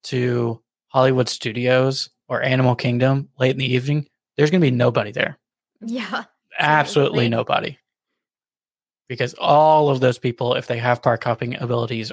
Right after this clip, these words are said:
Speaker 1: are going to go to Epcot or Magic Kingdom.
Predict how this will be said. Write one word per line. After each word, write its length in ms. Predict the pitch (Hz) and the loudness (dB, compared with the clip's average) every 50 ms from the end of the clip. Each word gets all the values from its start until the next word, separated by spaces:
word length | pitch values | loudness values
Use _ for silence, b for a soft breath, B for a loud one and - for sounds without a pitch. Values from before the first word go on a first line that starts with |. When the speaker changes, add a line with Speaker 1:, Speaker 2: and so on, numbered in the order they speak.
| - | -8
Speaker 1:
are 120 | - 120 113 | -8 -8 -8
going 420 | 113 - - 117 113 110 110 110 - | -8 -6 -4 -4 -4 -6 -8 -12 -12
to 120 | - 131 | -12 -10
go 360 | 123 - 127 120 131 139 139 - _ _ _ _ _ _ _ _ _ - | -4 -4 -4 -4 -4 -6 -8 -10 _ _ _ _ _ _ _ _ _ -6
to 100 | - - - | -2 0 2
Epcot 420 | 135 - - - 127 113 117 - - _ | 0 0 0 0 2 2 2 0 -2 _
or 220 | - 131 123 120 | -4 0 0 0
Magic 320 | 117 117 117 117 - - - | 2 0 -2 -2 -6 -8 -10
Kingdom. 300 | 135 143 - 107 98 | -8 -8 -8 -10 -12